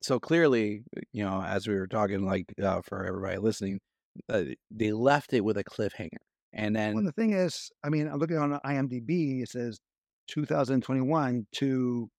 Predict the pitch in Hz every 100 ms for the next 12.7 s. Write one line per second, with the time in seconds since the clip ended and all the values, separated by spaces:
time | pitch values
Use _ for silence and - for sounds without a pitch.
0 | _ 101 101 98 107 - 131 113 _ _
1 | _ _ _ - 127 - - 123 - 139
2 | 127 110 143 147 127 143 127 160 175 143
3 | 131 127 131 - _ - 180 165 - _
4 | _ _ _ _ 135 - 165 170 127 123
5 | - _ _ _ _ _ _ _ _ _
6 | _ _ 151 180 139 107 117 110 127 139
7 | - 113 113 113 104 - 127 113 131 131
8 | 113 113 131 - - 139 117 - 120 123
9 | 127 131 123 117 104 147 156 120 - 117
10 | 110 127 151 170 143 120 - 120 110 -
11 | _ _ _ _ _ _ _ - 117 180
12 | - 160 131 113 139 120 113